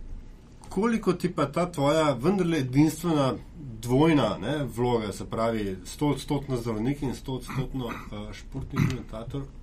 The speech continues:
daje to dodatno svobodo? Ker, če se poskušam vživeti v vlogo nekoga, ki je zaposlen na nacionalki, ne, se ima že tam neko, bom rekel, a veš,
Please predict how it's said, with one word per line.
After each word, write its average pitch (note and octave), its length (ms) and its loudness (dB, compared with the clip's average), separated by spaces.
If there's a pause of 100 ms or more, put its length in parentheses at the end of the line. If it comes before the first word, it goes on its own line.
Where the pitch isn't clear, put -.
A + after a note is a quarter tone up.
(180)
daje C3+ 400 2
to C#3+ 160 -4
dodatno A2+ 480 -4
svobodo? G#2+ 460 -6
Ker, F3+ 260 6 (400)
če - 180 -2
se B2+ 100 -2
poskušam F3 580 2
vživeti C#3+ 500 4
v C3+ 80 0
vlogo D3+ 380 4 (300)
nekoga, C3+ 520 -2
ki - 180 -2
je A#2+ 140 2 (140)
zaposlen C#3 640 0
na B2 120 2
nacionalki, G2+ 600 -6
ne, C3+ 180 -12 (520)
se - 160 -6
ima D3 140 4
že A2+ 160 -2
tam F#3 400 4 (540)
neko, C3 420 2 (440)
bom A#2 180 -2
rekel, G#2+ 360 -6 (1080)
a B2+ 120 -2
veš, - 340 4